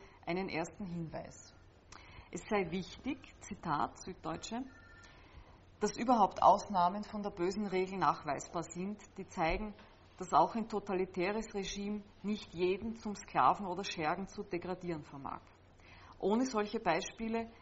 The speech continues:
hätte es nach den Jahren des Mordens keine Überwindung des Hasses,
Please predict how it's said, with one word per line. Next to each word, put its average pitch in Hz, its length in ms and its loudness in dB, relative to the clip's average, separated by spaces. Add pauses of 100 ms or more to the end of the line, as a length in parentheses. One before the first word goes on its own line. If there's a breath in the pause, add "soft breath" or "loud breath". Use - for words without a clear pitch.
(180 loud breath)
hätte 190 240 0
es 196 140 -2
nach 185 240 0
den 202 160 -4
Jahren 180 320 8
des 190 180 -8
Mordens 185 420 2 (380)
keine 185 320 2
Überwindung 208 600 -4
des - 180 -10
Hasses, 185 420 -2